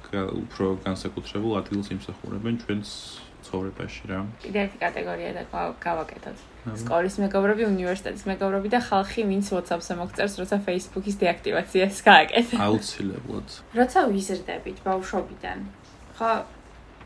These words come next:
Speaker 2: საკმაოდ მარტივია მეგობრების გაჩენა.
Speaker 1: კი.
Speaker 2: ყოველგვარი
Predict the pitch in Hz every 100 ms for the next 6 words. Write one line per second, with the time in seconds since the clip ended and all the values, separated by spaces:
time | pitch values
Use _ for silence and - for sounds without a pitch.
0 | - - - 254 - 269 247 202 196 196
1 | - 185 165 160 160 165 175 170 165 -
2 | - 185 - - 196 196 - - - -
3 | - - - - - 131 - - - -
4 | - - - - - - 240 269 254 262
5 | 277 311